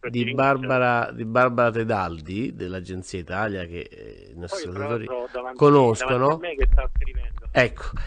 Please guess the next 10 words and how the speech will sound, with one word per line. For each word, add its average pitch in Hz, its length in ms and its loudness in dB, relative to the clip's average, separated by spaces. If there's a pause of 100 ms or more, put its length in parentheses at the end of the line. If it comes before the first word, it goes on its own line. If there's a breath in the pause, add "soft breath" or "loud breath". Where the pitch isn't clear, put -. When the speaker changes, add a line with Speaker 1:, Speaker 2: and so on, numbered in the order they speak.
(180 loud breath)
Speaker 1:
è, 180 100 4
è, 196 500 0
è, 214 260 4
è, 202 280 -4
è - 120 -4
interessante 160 640 4
perché 156 420 0
scrive 165 380 2
Barbara 127 400 2
Tebaldi: 104 560 2